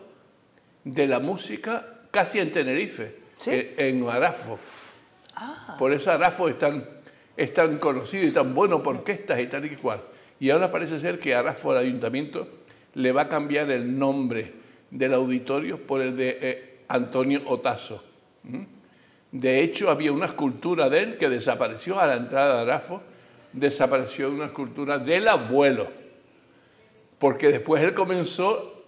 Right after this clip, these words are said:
Speaker 1: la música en La Orotava, con orquestas en La Orotava, la, la, la parte alta de La Orotava, ¿no?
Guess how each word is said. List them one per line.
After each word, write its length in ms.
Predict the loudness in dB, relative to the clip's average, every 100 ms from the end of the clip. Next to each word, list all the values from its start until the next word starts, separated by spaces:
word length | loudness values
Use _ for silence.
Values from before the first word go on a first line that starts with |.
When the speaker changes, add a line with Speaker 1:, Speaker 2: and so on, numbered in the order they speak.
| _ _
Speaker 1:
la 240 | -2 2 2
música 680 | 2 -2 -4 -6 -6 -8 -10 -2
en 160 | 0 4
La 80 | 4
Orotava, 480 | 4 2 0 0 -6 -18 -20 _ _ _ _ _ -20 -20 -20 _ 0
con 220 | 2 4
orquestas 600 | 2 2 -2 0 -2 0
en 120 | 2
La 80 | 2
Orotava, 340 | 2 2 2
la, 240 | 4 2 2
la, 340 | -2 -2 -2
la 220 | -4 -4
parte 280 | -4 -2 2
alta 240 | 2 4
de 60 | 2
La 40 | 4
Orotava, 520 | 2 4 4 4 -2
¿no? 240 | -8 -12